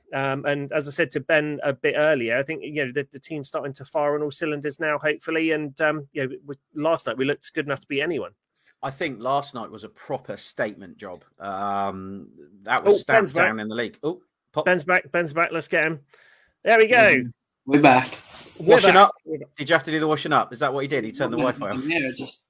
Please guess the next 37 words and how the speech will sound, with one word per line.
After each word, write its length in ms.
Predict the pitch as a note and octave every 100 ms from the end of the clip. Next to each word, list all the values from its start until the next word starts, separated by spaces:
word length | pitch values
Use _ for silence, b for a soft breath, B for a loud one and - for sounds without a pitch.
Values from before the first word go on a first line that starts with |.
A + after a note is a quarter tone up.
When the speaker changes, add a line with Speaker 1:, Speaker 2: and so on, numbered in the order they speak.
| _ _ _ _
Speaker 3:
all 140 | - C3+
shut 240 | C#3 -
down 200 | C3 F3
on 100 | F3
me. 140 | C3 C3
I 60 |
thought 180 | B2+ C3+ C3
I'd 60 |
been 200 | B2+ A#2
kicked 280 | - - - E3+
off. 200 | E3 - - - - -
<laughs> 840 | - E4+ E4+ B3 - A#3 - G3+
Speaker 1:
<laughs> 40 |
It 60 | F3
wasn't 280 | F3+ E3 D#3+
us. 280 | C3 - - B
Speaker 2:
Um, 300 | F#3 F#3+ F#3 F#3
I 60 |
wasn't 240 | F#3 G#3+ G#3
Speaker 1:
Right. 40 |
Speaker 2:
sure 120 | - F#3
where 140 | F#3
it 100 | F3
cut 120 | F#3
off, 220 | F3+ E3+
Ben, 160 | E3 D3
but 180 | C#3+ C3
I 60 |
was 100 | D#3 D3
just 180 | E3
saying, 320 | E3 D3+ C#3 C#3
um, 280 | C#3+ C#3 -
it, 140 | C#3+ -
I 80 |
think 240 | D3 E3 C#3
it's 180 | D3 D3+
imp-, 280 | C#3 -